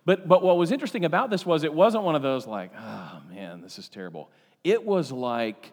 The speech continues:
the whole reservoir of anger began to bubble up. Like, "What is wrong with this baby?" And, you know, I'm kind of embarrassed to admit that, but <laughs> it was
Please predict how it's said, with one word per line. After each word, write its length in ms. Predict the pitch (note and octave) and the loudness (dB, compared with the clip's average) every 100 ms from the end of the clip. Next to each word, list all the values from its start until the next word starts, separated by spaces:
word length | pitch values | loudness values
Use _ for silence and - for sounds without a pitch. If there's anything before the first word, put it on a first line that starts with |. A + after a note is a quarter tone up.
| - _ - | -20 _ -6
the 180 | A#2 A2 | -2 -2
whole 680 | - - E3 F#3 F#3+ F#3+ | -4 -2 2 6 8 6
reservoir 1080 | D3+ B2+ C3 C#3 C3 A#2 G2+ G2+ F#2+ F2+ F#2+ | 4 4 4 4 0 -6 -6 -4 -2 -2 -2
of 180 | B2 G#2 - | -4 -4 -6
anger 440 | G2+ A2+ A#2 G#2 | -6 -6 -6 -8
began 400 | F2+ G2 G2+ G2 | -8 -8 -6 -6
to 60 | F#2 | -8
bubble 360 | E2 E2+ E2+ | -6 -8 -8
up. 300 | E2 C#2+ _ _ _ - | -10 -10 _ _ _ -16
Like, 180 | A2+ A2 G#2 B2 | -14 -14 -14 -8
"What 200 | F3 - | -8 -8
is 140 | A2+ F#2 F2 F#2 | -14 -16 -20 -20
wrong 340 | A2 D3 F#3+ D3 | -16 -12 -10 -10
with 120 | F2+ | -12
this 180 | F#2 - _ - F#3 | -20 -20 _ -20 -14
baby?" 380 | F#3+ - _ _ _ _ _ _ _ _ _ _ _ _ _ | -14 -14 _ _ _ _ _ _ _ _ _ _ _ _ _
And, 180 | C#3+ D#3+ E3+ - | 0 0 0 -4
you 120 | F3+ | 2
know, 260 | F#3+ G#3+ - - | 4 4 0 -4
I'm 160 | D#3+ E3 | -2 -2
kind 260 | - F#3 | -2 0
of 60 | G#3 | 2
embarrassed 400 | F3+ F3+ F3+ F3+ | 0 2 0 2
to 80 | F3 | -2
admit 300 | D3+ D#3 - | 0 -2 0
that, 240 | D3+ C3 C3 | 0 0 2
but 380 | C3+ - - - _ | 0 0 -12 -20 _
<laughs> 160 | - A#3 G3 - A3 | -8 -6 -6 -4 -4
it 200 | F#3 B3 | 2 2
was 360 | A3+ F#3+ D3+ C#3 | 4 4 4 0